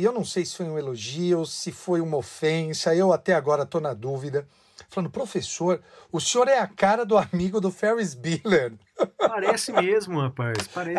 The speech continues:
Speaker 1: Ah,
Speaker 2: mesmo.
Speaker 1: vá pra lá,
Speaker 2: Esqueci o
Speaker 1: rapaz.
Speaker 2: nome dele, é.
Speaker 1: Eu também
Speaker 2: E o
Speaker 1: esqueci
Speaker 2: último,
Speaker 1: o nome.
Speaker 2: o último filme que eu vou indicar aqui é La Bamba. La Bamba,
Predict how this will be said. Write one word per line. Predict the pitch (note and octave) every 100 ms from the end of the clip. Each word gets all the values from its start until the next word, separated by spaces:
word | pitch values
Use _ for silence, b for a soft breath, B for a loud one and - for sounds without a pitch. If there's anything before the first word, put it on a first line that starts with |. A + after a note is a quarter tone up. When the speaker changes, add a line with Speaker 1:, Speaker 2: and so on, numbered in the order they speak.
| G3
Speaker 1:
Ah, | F#3+ F3 D#3
Speaker 2:
mesmo. | B2+ A#2+
Speaker 1:
vá | D#3+
pra | D#3 D3
lá, | C3
Speaker 2:
Esqueci | C#3+ E3+ - G#3
o |
Speaker 1:
rapaz. | G3 E3
Speaker 2:
nome | E3 E3
dele, | C3 C#3+ C#3+
é. | C#3+ D3 C#3 -
Speaker 1:
Eu | F3+
também | F3+ G#3
Speaker 2:
E | A#3
o |
Speaker 1:
esqueci | A#3+ B3+ -
Speaker 2:
último, | G#3
Speaker 1:
o | F3+
nome. | D3+ C#3+ C3 A#2+ - - -
Speaker 2:
o |
último | G#3+ A#3 A3 D3+
filme | - G3 G3
que | F#3+
eu | E3+
vou | C#3+ F3
indicar | E3+ C#3 C3+ D#3
aqui | C#3 E3+ F#3+
é | G3+ G3 -
La | D3+ F3 A3 G3
Bamba. | G2+ A#2 G#3+ A3 C#3+ A#2 A2 F#2+ E2 _ _ _
La | E3 G3 F3
Bamba, | A2+ C3+ F3+ F#3 C3+